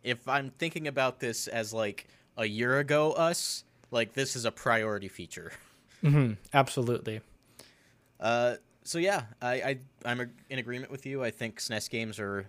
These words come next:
Speaker 1: much closer than people might think, and next month on the anniversary of online would be a great day to do it. Hopefully, we don't have to wait an entire extra year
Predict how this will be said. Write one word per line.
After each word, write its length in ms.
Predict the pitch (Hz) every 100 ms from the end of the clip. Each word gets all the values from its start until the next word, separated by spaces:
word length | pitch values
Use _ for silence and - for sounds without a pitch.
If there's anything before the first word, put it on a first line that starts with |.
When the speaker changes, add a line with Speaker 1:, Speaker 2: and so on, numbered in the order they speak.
| -
Speaker 1:
much 240 | 117 -
closer 420 | - 127 - 131
than 320 | 120 113 117 113
people 280 | - 117 113
might 200 | 110 107
think, 440 | - 120 175 - _ _ _
and 440 | - 101 104 107 101 -
next 400 | 110 117 - -
month 280 | 110 120 110
on 80 |
the 120 | 107 98
anniversary 680 | 107 101 107 - 113 107 98
of 160 | 95
online 520 | - 101 98 95 98 101
would 100 | 101
be 120 | 98
a 40 |
great 280 | 92 98 87
day 120 | 92
to 80 | 87
do 140 | 82
it. 140 | 60 - _ _ _ _
Hopefully, 600 | 104 - 147 139 147 151 135
we 80 | 117
don't 160 | 113 110
have 140 | 113
to 80 | 120
wait 180 | 110 107
an 80 | 104
entire 540 | 101 - 107 110 110
extra 400 | 107 - - 110
year 560 | 101 98 98 110 117 127